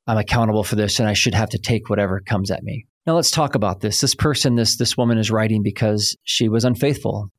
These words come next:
ten years prior and told him a year ago. And so it's been a really difficult year for everyone, obviously. And she's trying to be accountable. She feels terrible for what she's done.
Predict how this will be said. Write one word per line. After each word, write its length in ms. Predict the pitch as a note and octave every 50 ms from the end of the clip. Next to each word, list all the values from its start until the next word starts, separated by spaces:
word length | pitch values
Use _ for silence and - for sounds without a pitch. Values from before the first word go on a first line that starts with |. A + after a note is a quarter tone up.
| _
ten 180 | - - A#2+ A#2
years 180 | A#2 A2+ A2 -
prior 500 | - - A#2+ A2 A2 G#2+ F#2+ G2 G2+ G#2 - _ - -
and 380 | A2+ G#2+ G#2 G2 G2+ G#2+ -
told 240 | - - A#2 A2 G2+
him 140 | G#2+ A2 G#2+
a 40 | G#2
year 220 | G2+ G2+ G#2+ G#2
ago. 260 | G#2 G#2 G#2 G2+ G2+
And 220 | G2+ G#2 G#2+ G#2 G#2
so 120 | - A2+
it's 100 | A2 -
been 160 | - B2 A2
a 80 | G#2+ G#2+
really 260 | A2 A2+ A2 A2 G#2+
difficult 460 | G#2+ - A#2+ A2+ - A2 - A#2+ E2+
year 400 | F2+ A2 A2 A2 G#2+ G#2+ A2+ A2+ - _ - -
for 160 | - C3 -
everyone, 360 | C3 A#2+ A2 G#2+ G#2 G#2 G2+
obviously. 680 | G2+ G2+ G2+ A2 G#2+ G#2+ - - - G#2+ G#2 G#2+ A2 G#2+ _ _ _ _ _ _ _ -
And 340 | B2+ A2 G#2 G#2 G#2 G#2 -
she's 260 | - - A2 - -
trying 220 | - B2+ A#2 A2
to 60 | A2
be 100 | G#2 A2
accountable. 680 | G#2+ G#2 - A#2+ A2+ G#2+ G#2+ G#2 G#2+ A2 G#2+ G#2+ G#2+ G#2+ A#2 -
She 180 | - - A#2 A2
feels 200 | - G#2+ G#2 -
terrible 400 | - A#2+ A#2 G#2+ G#2+ G#2+ G#2 G2+
for 160 | - A2+ G#2+
what 160 | G#2+ F#2+ -
she's 200 | - - A2+ A2
done. 420 | - A2 G#2 G#2 G#2 G#2 G#2 G#2